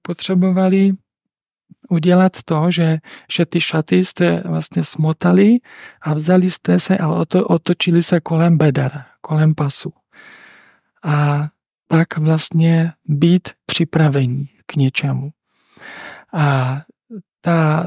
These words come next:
to opásání kolem bedrem, beder se ještě můžeme velmi krátce podívat na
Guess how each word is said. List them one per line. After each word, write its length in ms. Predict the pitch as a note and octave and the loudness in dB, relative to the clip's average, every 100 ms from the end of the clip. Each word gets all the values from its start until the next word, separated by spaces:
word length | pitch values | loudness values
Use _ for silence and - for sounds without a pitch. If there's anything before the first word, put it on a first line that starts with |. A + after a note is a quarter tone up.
| E3 D#3 | -4 -6
to 120 | - | -6
opásání 640 | E3+ - G#3+ G#3 G3+ G3 | -4 0 2 4 4 2
kolem 320 | F#3 G3 G#3 | 2 2 4
bedrem, 560 | F3 D#3 D#3 F3 F#3+ F#3+ | 2 0 2 2 2 0
beder 440 | D#3+ D#3 D3+ F3 G#3 | 0 0 2 2 0
se 140 | - | -2
ještě 240 | E3 - F3+ | -4 0 0
můžeme 480 | E3 F3 F3+ F3+ | 0 2 2 2
velmi 280 | E3 E3+ F3+ | 2 2 2
krátce 420 | - E3 E3 - | 0 -2 0 -2
podívat 460 | E3+ F3 E3 E3+ F3 | -2 -2 0 0 2
na 400 | E3+ E3 D#3 | 2 0 -2